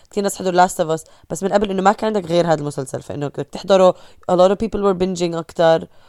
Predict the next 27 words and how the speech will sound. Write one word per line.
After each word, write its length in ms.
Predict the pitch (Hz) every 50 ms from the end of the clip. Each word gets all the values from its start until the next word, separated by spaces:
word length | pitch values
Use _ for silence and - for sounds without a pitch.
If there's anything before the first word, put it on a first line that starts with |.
| _ _ _ -
و-، 680 | - 156 156 156 156 151 151 147 147 147 147 143 - -
وكتير، 420 | - - - - - 196 196 - 185
ما 100 | 202 196
بعرف، 200 | 175 170 160 -
كنت 160 | - - 190
أح-، 80 | 185 - - _ _
كنت 160 | - - -
أحس 280 | 185 185 202 - - 190
ال-، 400 | 180 170 165 160 156 151 143 - - - _ _ _ _ _ _ _ _ _ _ _ _ _ -
النشاطات 600 | 165 165 170 156 - 165 - 185 185 175 - -
شوي 320 | - - 170 160 156 143 - _ _ _ _ _ _ _ _ _ _ _ _ -
in-، 200 | 180 175 165 - - - - - - - - - 185 - _ _ - - _ _ _ - 196
intense 380 | 180 156 - 202 185 185 -
أكتر. 380 | - 185 - - - 165 156 139 - _ _ _ _ _ _ _ _ -
وخطر 360 | - 170 180 196 196 220 214 196
بالي 220 | 185 196 190 196
كمان 320 | - - 190 185 185 180
كنا 260 | 180 - - 185 175 170
ن-، 140 | 170 156 - - -
كتير 200 | - - 196 190
كان 180 | - 208 190
في، 400 | 180 - 190 175 170 165 160 165 - - _ _ _ _ _ _ _ _ _ _ _ _ _ -
أم، 560 | 165 160 156 151 147 143 143 143 147 147 - - _ _ _
وصفات 420 | 160 170 - - - 180 180 - -
على 60 | 156
تيك 180 | - 165 -
توك، 220 | - 196 185 208